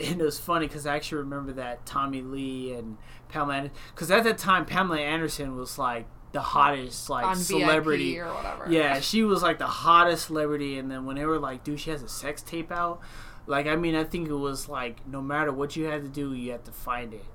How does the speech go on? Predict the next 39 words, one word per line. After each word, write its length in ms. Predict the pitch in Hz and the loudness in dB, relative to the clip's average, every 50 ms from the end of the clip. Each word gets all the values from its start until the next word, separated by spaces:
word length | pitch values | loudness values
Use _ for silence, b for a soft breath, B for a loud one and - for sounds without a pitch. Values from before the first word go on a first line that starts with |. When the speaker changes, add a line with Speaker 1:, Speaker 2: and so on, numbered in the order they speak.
| - - - | -14 -8 -6
Speaker 1:
And, 180 | 139 143 139 | -6 -4 -4
like, 220 | 143 143 139 135 147 | -4 -4 -4 -4 -6
you 80 | 143 | -6
found 360 | 135 - 160 160 165 170 160 | -4 0 2 4 4 4 4
it, 120 | 156 143 139 | 2 0 -2
and 160 | 135 135 143 | -2 -4 -4
you're 80 | 156 151 | -4 -4
just 260 | 147 147 135 123 - | -4 -6 -8 -8 -8
like, 240 | 135 127 123 - - | -8 -8 -10 -8 -6
"Oh, 140 | 147 147 127 | -6 -6 -6
shit," 340 | - - - 170 170 156 127 | -8 -8 -6 -4 -4 -4 -6
like, 180 | 120 120 117 139 | -8 -10 -8 -8
I've 160 | 160 160 - | -8 -8 -8
seen 240 | - - 165 135 123 | -6 -4 -4 -4 -4
Pamela 360 | - 135 143 135 135 131 123 | -6 -10 -10 -8 -8 -10 -8
Anderson 460 | 123 139 147 143 127 - - 117 110 | -8 -8 -8 -8 -8 -10 -10 -10 -8
naked. 480 | 117 135 123 113 - 127 113 107 107 - B B B B B B B B B B B B B - | -6 -4 -4 -4 -6 -8 -8 -8 -10 -12 B B B B B B B B B B B B B -8
And, 200 | - 160 156 160 | -4 -2 0 0
I 60 | 170 175 | 0 0
mean, 340 | 185 185 175 170 160 151 - - | -2 -2 -2 -4 -4 -4 0 2
but, 160 | 160 156 156 | 2 4 4
yeah, 200 | 151 151 143 135 | 4 4 2 2
I 60 | 139 | 0
think 240 | 143 - 185 180 165 | -2 -2 -4 -4 -4
the 80 | - 151 | -6 -8
first 240 | - - 175 170 165 | -6 -4 -4 -4 -4
time 160 | 196 180 170 | -6 -6 -4
I 60 | 160 | -6
actually 200 | 156 - - 151 - | -6 -6 -6 -8 -8
saw 320 | - - 147 147 160 165 | -6 -4 -2 0 0 0
porn, 580 | 165 - - - 196 190 190 190 190 190 196 202 - - - - - - - - - - | -2 -4 -6 -4 -4 -2 -2 -2 -4 -4 -6 -8 -10 -12 -14 -12 -12 -12 -12 -12 -8 -4
I 200 | 131 131 139 139 | -2 -2 0 0
was, 640 | 139 135 135 131 131 127 123 120 120 113 113 - - - | -2 -2 -4 -4 -4 -6 -6 -8 -10 -12 -12 -14 -10 -6
I 100 | 139 135 | -6 -4
was 80 | 131 123 | -4 -4
by 180 | - 127 120 | -4 -4 -4
myself. 640 | 113 113 110 - - 110 110 - - - - - - - - - - - - - - - | -4 -4 -6 -8 -10 -12 -14 -14 -16 -16 -18 -18 -20 -20 -20 -20 -18 -18 -18 -16 -14 -10
And, 240 | 139 135 131 127 123 | -8 -8 -6 -6 -6
um, 400 | 120 117 113 113 110 107 - | -6 -6 -8 -8 -10 -12 -14